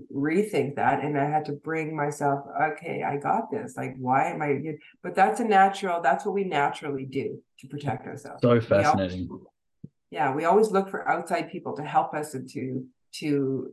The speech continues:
Speaker 1: for that little tiny bit of security that we need, right?
Speaker 2: Mm-hmm.
Speaker 1: Again, traditional thinking.
Speaker 2: Yeah.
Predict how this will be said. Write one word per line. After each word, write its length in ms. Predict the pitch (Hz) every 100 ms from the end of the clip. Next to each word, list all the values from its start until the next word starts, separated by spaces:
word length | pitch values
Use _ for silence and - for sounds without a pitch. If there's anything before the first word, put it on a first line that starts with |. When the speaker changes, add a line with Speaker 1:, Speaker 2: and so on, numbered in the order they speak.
| _
Speaker 1:
for 100 | 170
that 220 | 156 139
little 200 | 156 185 180
tiny 280 | 170 165 156
bit 120 | 147
of 60 | 143
security 520 | - - 160 143 127
that 160 | 120 123
we 80 |
need, 280 | 131 - - _ _ _ _ -
right? 180 | 104 95
Speaker 2:
Mm-hmm. 240 | 101 90 - _ _ _ _ -
Speaker 1:
Again, 320 | 120 156 185 -
traditional 460 | 139 143 - 147
thinking. 420 | 135 - - - - _ _ _
Speaker 2:
Yeah. 260 | - 95